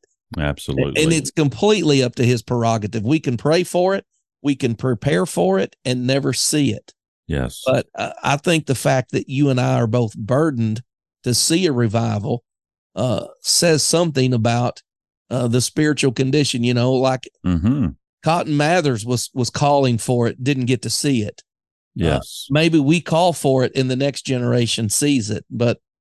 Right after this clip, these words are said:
Speaker 1: Right.
Speaker 2: the way we need to exhort Americans to, uh, ask God to send a true revival and turn a-, around the direction of our
Speaker 1: Mm-hmm.
Speaker 2: country, this generation. And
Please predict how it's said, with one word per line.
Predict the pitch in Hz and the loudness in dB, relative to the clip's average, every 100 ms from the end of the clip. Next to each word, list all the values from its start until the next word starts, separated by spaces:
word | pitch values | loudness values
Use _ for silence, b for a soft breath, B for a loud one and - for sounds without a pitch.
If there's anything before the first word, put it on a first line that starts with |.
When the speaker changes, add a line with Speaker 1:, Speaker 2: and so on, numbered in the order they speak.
| _ | _
Speaker 1:
Right. | - 135 123 120 - | -4 -2 -2 -6 -4
Speaker 2:
the | 131 | 0
way | 123 135 123 113 - _ | 2 2 2 0 -4 _
we | 127 143 151 | -2 0 2
need | 170 170 | 2 2
to | 151 | 0
exhort | 131 110 131 143 | 2 0 0 0
Americans | 117 113 135 127 - 95 113 | 0 0 0 -2 -4 -6 -6
to, | - 123 120 110 - _ _ - | -2 0 2 0 -2 _ _ -6
uh, | - 117 65 - _ - | -2 -2 -2 -10 _ -2
ask | 139 156 - | 2 2 0
God | 131 127 131 113 104 113 | 0 2 2 0 -2 -4
to | - | -2
send | - 151 151 135 117 | 0 0 2 0 0
a | 110 | -2
true | - - 156 143 | -2 -2 0 2
revival | 120 120 110 123 131 110 113 | 0 0 0 0 0 -2 -2
and | 113 107 | -2 -4
turn | - 151 147 | -2 0 0
a-, | 127 - 113 - | -2 -2 -4 -2
around | 113 117 135 135 123 | 0 2 2 2 2
the | 107 | 0
direction | 117 123 123 - | 0 0 0 0
of | 82 73 | 0 2
our | |
Speaker 1:
Mm-hmm. | 80 80 69 | 2 2 0
Speaker 2:
country, | 62 - 120 B B B | -2 -8 -8 B B B
this | 135 165 170 | 0 0 0
generation. | 135 151 139 120 139 135 - 117 - _ _ _ _ _ | 0 0 2 2 2 0 -4 -10 -20 _ _ _ _ _
And | - 120 | -2 0